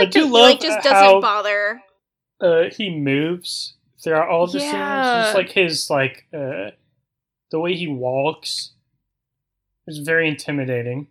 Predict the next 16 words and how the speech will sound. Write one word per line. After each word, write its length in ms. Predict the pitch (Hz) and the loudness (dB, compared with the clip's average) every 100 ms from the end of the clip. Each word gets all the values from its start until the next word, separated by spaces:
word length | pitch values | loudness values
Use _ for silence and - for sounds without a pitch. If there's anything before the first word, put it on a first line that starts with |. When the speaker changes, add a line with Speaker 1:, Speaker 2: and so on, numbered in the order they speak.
| _ _ _ _ _ _ _ - | _ _ _ _ _ _ _ -4
Speaker 3:
Yeah, 180 | 254 | -2
he's, 180 | 262 269 | -2 0
like, 180 | 302 269 | 2 2
very 340 | 262 254 254 | 2 2 2
determined 560 | 254 277 269 226 233 233 | -2 -8 -8 -8 -8 -8
to 80 | 247 | -10
just, 280 | 220 208 190 | -8 -10 -8
like, 260 | 202 - | -10 -12
murder 420 | 214 208 190 185 | -10 -8 -6 -6
a 60 | 185 | -6
bunch 220 | - 185 | -8 -12
of 80 | 185 | -14
children, 600 | - 185 202 202 185 214 | -12 -12 -8 -8 -8 -12
and 180 | - 208 | -12 -12
he, 120 | 214 185 | -12 -10
like, 400 | 180 185 - | -8 -8 -10